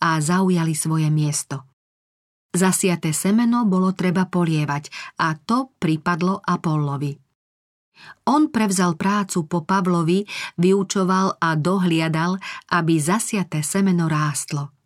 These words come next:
Vlastným spôsobom oslovoval srdcia ľudí, no vzrast požehnával Boh. Povahu mení len Božia moc.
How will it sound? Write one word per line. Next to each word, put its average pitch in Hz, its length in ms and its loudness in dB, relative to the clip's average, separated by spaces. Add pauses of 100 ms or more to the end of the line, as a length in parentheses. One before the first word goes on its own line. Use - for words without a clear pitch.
(600)
Vlastným 214 560 2
spôsobom 180 880 0
oslovoval 160 680 0
srdcia 165 420 -2
ľudí, 160 560 0 (320)
no 170 220 2
vzrast 180 640 -2
požehnával 165 840 0
Boh. 147 460 -6 (920)
Povahu 240 540 0
mení 190 580 4 (160)
len 190 320 2
Božia 160 460 0
moc. 131 400 -8